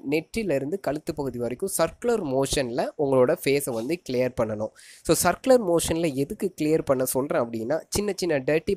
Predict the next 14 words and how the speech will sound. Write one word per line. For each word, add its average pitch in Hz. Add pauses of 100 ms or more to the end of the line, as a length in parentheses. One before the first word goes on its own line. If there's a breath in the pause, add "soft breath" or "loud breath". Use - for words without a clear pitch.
(100)
பார்ட்டிகல்ஸ் 135
எல்லாம் 156
என்ன 143
சர்க்குலர் 131
மோஷன்ல 123
ஈஸியா 139
வந்துரும். 123 (360 loud breath)
பிளஸ் 185
அந்த 127 (200)
blood 147 (100)
circulation 170
அப்படிங்கிறதும் 123
நல்லா 127
இருக்கும். 107